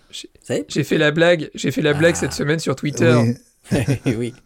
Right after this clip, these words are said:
Speaker 2: Donc,
Speaker 3: Je ne
Speaker 2: le
Speaker 3: connais pas
Speaker 2: copain de
Speaker 3: Pluto.
Speaker 2: Mickey, mais non, pas du tout. Parce que là, je vais vous parler de mon coup de cœur qui est Pluto T V.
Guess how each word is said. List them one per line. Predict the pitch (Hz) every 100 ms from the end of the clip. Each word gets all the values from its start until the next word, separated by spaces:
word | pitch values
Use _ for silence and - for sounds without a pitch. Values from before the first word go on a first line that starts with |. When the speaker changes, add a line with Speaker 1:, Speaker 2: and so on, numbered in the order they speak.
| 139 - - - - - 170
Speaker 2:
Donc, | 233 -
Speaker 3:
Je | 175 254
ne |
Speaker 2:
le | 311
Speaker 3:
connais | 214
pas | 240
Speaker 2:
copain | - 247
de | 247
Speaker 3:
Pluto. | 214
Speaker 2:
Mickey, | 185 170 175 160
mais | 135 135
non, | 180 170
pas | - 226
du | 160 175
tout. | 170 226 214 - _ _ _ _ _
Parce | 135 -
que | 156
là, | 202
je | 170
vais | 165 156
vous | 139
parler | 139 160 160 208
de | 190 147
mon | 139 143
coup | 143 147
de |
cœur | 214 233 -
qui | 208
est | 240
Pluto | - 202 247 254 262 285
T | 294 - 262
V. | 202 196